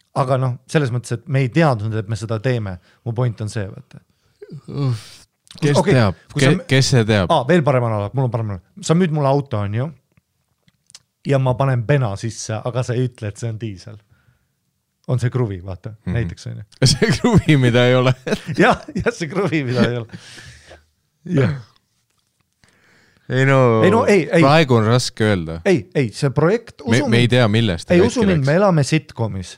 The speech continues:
Speaker 1: Selles mõttes, et meil on alati probleemid, alati uued takistused.
Speaker 2: Sa isegi ei tea, kas selle lahendust on. Võib-olla see Progeari vend ütleks, et nii peabki minema.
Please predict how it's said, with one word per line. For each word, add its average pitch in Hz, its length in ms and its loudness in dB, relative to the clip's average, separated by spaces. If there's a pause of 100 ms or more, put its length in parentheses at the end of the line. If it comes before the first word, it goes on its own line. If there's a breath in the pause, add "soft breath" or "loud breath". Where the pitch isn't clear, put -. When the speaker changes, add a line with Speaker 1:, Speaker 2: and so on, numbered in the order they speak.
(100)
Speaker 1:
Selles 165 300 -2
mõttes, 139 260 -4
et 135 40 -4
meil 139 160 0
on 127 200 -2
alati 160 500 0
probleemid, 127 720 -2
alati 139 400 -4
uued 123 260 0
takistused. 117 800 -8
Speaker 2:
Sa - 100 -6
isegi 107 280 0
ei 90 40 -4
tea, 110 160 0
kas 87 160 -8
selle 98 160 -4
lahendust 98 540 -4
on. 82 140 -12 (340)
Võib-olla 104 320 -4
see 92 100 -8
Progeari 90 500 -4
vend 95 220 -6
ütleks, 87 380 -10
et - 160 -14
nii 98 100 -6
peabki 92 380 -6
minema. 90 240 -10